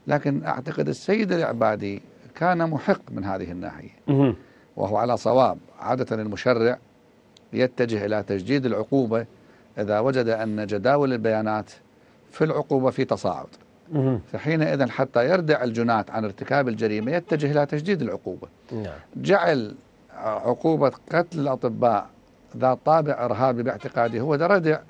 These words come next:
Speaker 1: وتجديد لهذه العقوبة لكي لا يتسامح الناس في الاعتداء على الطبيب أثناء عمله، لأنه تعرف الطبيب أيضًا، الطبيب يكون إن شاء الله يتسع شوي صدره، يعني بطبيعة
Speaker 2: مهم.
Speaker 1: الحال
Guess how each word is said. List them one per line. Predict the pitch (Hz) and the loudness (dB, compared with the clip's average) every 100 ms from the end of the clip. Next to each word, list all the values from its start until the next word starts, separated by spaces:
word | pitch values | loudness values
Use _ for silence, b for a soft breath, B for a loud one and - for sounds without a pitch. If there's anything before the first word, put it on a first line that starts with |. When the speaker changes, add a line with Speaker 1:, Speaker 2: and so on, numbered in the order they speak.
| _ _ | _ _
Speaker 1:
وتجديد | 123 127 120 113 156 127 | -6 -4 -4 -2 -2 -2
لهذه | 117 135 | 0 0
العقوبة | 127 135 143 135 135 | 0 -2 -4 -2 -4
لكي | 127 127 123 | -4 -6 -2
لا | 143 156 160 B B B B B - | 0 0 0 B B B B B -8
يتسامح | 127 127 123 143 139 131 | -6 -4 0 2 2 0
الناس | 113 120 135 123 | -2 0 0 0
في | - | -4
الاعتداء | 117 95 113 123 | -6 -4 0 0
على | 117 117 | 0 -2
الطبيب | 113 113 123 117 | -4 -4 -2 -4
أثناء | 104 110 | -4 -6
عمله، | 101 104 95 82 | -4 -6 -6 -8
لأنه | - 69 165 165 170 | -8 -8 -6 -6 -4
تعرف | 190 175 156 | -2 -2 -4
الطبيب | - 170 190 | -4 -2 -2
أيضًا، | 262 214 | -2 -2
الطبيب | 185 - 175 | -4 -4 -4
يكون | 180 170 | -6 -8
إن | 147 | -6
شاء | 165 | -2
الله | 160 143 | 0 -2
يتسع | - 147 127 | -2 -2 -4
شوي | 127 117 | -4 -4
صدره، | 113 107 | -2 -2
يعني | 127 156 | -4 -4
بطبيعة | 147 131 107 | 0 2 0
Speaker 2:
مهم. | 170 | -4
Speaker 1:
الحال | 156 - 151 | -6 2 2